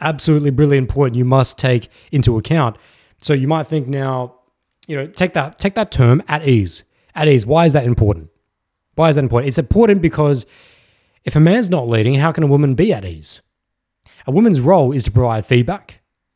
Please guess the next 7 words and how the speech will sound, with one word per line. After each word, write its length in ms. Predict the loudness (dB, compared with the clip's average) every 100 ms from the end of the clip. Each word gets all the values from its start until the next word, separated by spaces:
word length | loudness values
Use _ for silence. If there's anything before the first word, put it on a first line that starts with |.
| _ _ _
right? 180 | -12 -10
To 60 | -6
be 160 | -6 -6
exciting, 640 | -4 -4 -2 0 0 2
mystifying, 640 | 2 2 -6 -6 -4 -4 -6
electric, 760 | -6 -6 -6 -4 -4 -4 _
ecstatic, 720 | -10 -8 -6 -2 0 0 -4